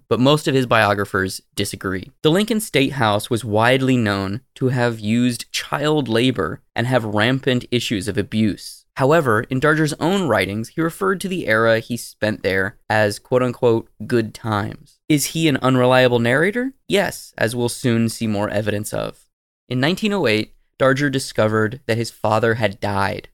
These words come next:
This caused him to attempt to escape from the asylum three separate occasions. Once by freight train, once by foot,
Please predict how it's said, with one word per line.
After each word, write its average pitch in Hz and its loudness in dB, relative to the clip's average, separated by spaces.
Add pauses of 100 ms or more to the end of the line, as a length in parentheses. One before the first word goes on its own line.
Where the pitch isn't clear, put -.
This 139 0
caused 113 0
him 113 0
to - -4
attempt 151 -4
to 156 -2
escape 113 -4 (280)
from 127 2
the 127 4
asylum 104 0
three 135 -2
separate - 0
occasions. - -6
Once 107 -2 (100)
by 107 2
freight 175 0
train, 123 -2 (120)
once 202 -2
by 135 0
foot, 113 -2